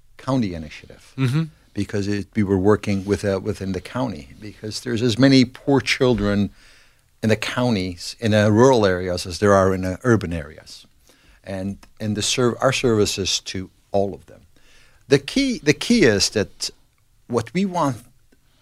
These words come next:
Speaker 1: these people to do is to join our gang,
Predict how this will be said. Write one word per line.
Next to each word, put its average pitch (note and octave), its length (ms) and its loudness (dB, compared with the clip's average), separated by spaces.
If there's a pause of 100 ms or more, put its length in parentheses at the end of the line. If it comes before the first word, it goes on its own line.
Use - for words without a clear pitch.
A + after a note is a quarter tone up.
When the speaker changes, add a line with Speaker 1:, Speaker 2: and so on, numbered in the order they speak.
(240)
Speaker 1:
these A2+ 300 2
people - 400 -4
to - 160 -12
do G2 240 -8
is F#2 140 -16
to - 160 -12
join A2+ 600 0 (520)
our A2+ 240 6
gang, D#2+ 400 -12